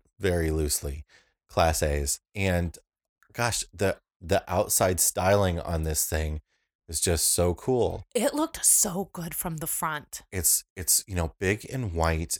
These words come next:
Speaker 1: and got a beautiful, uh, crosshatch grille and really sleek and simple and, uh, no swoops, no swirls.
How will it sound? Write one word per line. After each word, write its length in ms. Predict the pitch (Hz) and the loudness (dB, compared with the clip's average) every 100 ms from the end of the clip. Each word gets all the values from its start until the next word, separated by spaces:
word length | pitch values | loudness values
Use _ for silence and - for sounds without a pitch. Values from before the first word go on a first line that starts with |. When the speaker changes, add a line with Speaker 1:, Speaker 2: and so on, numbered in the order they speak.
| - | -8
Speaker 1:
and 160 | 85 78 | -8 -2
got 160 | 78 | -2
a 80 | 73 _ - | -4 _ -12
beautiful, 800 | 90 110 127 - 90 80 73 - _ _ | -6 -4 -4 -4 -2 -2 -4 -8 _ _
uh, 200 | 82 76 | -8 -8
crosshatch 760 | - - 90 95 - 78 - - | -8 -4 -2 -2 0 -2 -2 -8
grille 440 | - 87 76 71 73 _ _ _ _ _ - | -6 -4 -2 -4 -8 _ _ _ _ _ -8
and 420 | 87 80 80 80 - _ _ _ _ _ 117 | -4 -2 -2 -2 -4 _ _ _ _ _ 0
really 460 | 127 123 120 131 - | 2 4 2 -2 0
sleek 540 | - 113 117 104 - - | 2 4 2 0 -8 -8
and 160 | 110 | -2
simple 800 | - - 117 101 - 90 87 85 _ | 4 4 4 0 0 0 0 -2 _
and, 460 | 92 82 78 76 - - | -6 -4 -4 -6 -10 -12
uh, 360 | 78 78 76 - - _ - | -8 -4 -4 -4 -10 _ -10
no 220 | 104 98 | 0 2
swoops, 540 | 90 - 101 95 - - | 2 2 2 0 0 0
no 140 | 92 | 2
swirls. 680 | 92 - 92 82 92 110 | 4 4 6 6 4 2